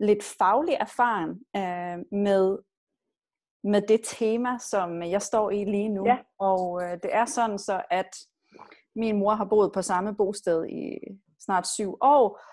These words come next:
Speaker 1: og jeg har oplevet, øh, en, en tid og et personale, der egentlig har, har oftest har, har syntes, at jeg har været i vejen. Det er sådan, jeg har oplevet det. Og, øhm, som ikke har inddraget mig og mine to søskende, som er min mors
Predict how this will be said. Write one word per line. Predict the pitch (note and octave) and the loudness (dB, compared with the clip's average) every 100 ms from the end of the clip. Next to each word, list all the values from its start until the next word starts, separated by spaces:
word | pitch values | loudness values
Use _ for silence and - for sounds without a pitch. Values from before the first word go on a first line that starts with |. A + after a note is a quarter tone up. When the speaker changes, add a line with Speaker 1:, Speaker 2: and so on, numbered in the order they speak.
| - - - - | -20 -20 -8 2
Speaker 1:
og | G#3 G3+ G3+ | 4 6 6
jeg | G#3 | 4
har | A3 - | 0 2
oplevet, | G#3+ B3+ G#3+ G3 F3+ E3+ E3 - | 2 2 2 4 4 2 0 -2
øh, | F3+ F3 E3+ E3 E3 - _ - | -2 0 0 -2 -6 -14 _ -8
en, | F#3 F3+ F3+ F#3 - | -4 -4 -6 -8 -4
en | G3 F#3 | -2 -2
tid | - C#4+ C4+ - - _ - | -4 0 0 -2 -8 _ 0
og | G3+ | 2
et | F#3+ - | 2 -2
personale, | G3+ F#3 G3+ F#3+ F3+ F#3+ A3 A3+ - | -4 -4 -4 -4 -2 -2 -4 -4 -2
der | F3+ | -2
egentlig | A3+ A3+ F3+ E3+ | 0 -2 -4 -4
har, | F3+ E3+ E3 - F#3 | -2 -2 -4 -10 -12
har | F#3+ | -8
oftest | - G#3 - F#3+ - - | -6 -6 -8 -16 -14 -10
har, | F#3 - - E3+ | -10 -10 -14 -12
har | E3+ | -12
syntes, | - G#3+ G#3 A3+ | -8 -6 -4 -4
at | - F#3 | -6 -4
jeg | F#3 | -4
har | G3 | -4
været | F3 D#3+ F#3 | -4 -2 -4
i | E3+ | -2
vejen. | G#3 F#3+ D3+ | 0 0 -4
Det | G3 | -8
er | |
sådan, | - F#3+ | -8 -4
jeg | F#3 | -4
har | F#3+ | -4
oplevet | - F#3+ G3 E3+ D#3 | -4 -4 -2 -2 -2
det. | E3 D#3+ - | -4 -8 -8
Og, | F3 E3 D#3+ E3 E3+ | -8 -6 -6 -6 -8
øhm, | E3 E3 F3+ - _ _ _ - | -8 -12 -14 -16 _ _ _ -6
som | A3 G3 G3+ | -4 -2 -2
ikke | A3 G3+ | -4 -6
har | |
inddraget | - C#4 D4 A3 G#3 G#3 G#3 - | -2 0 2 2 2 0 -2 -8
mig | G3 F#3 A3 | -4 -2 -2
og | |
mine | G#3 F#3+ | -6 -6
to | A#3 A3 | -6 -4
søskende, | A#3+ A#3+ G#3+ G3 | -4 -6 -8 -8
som | F#3 F3+ | -8 -8
er | |
min | F3+ F3+ | -8 -8
mors | F#3 | -10